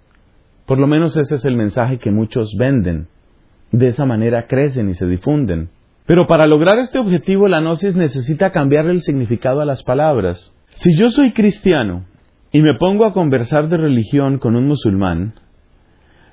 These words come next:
y yo le digo al musulmán, "Jesucristo es verdadero Dios y verdadero hombre",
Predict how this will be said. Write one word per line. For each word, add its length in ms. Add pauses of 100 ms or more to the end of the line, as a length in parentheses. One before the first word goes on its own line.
y 100
yo 120
le 140
digo 220
al 80
musulmán, 680 (600)
"Jesucristo 720
es 100
verdadero 560
Dios 300
y 40
verdadero 540
hombre", 340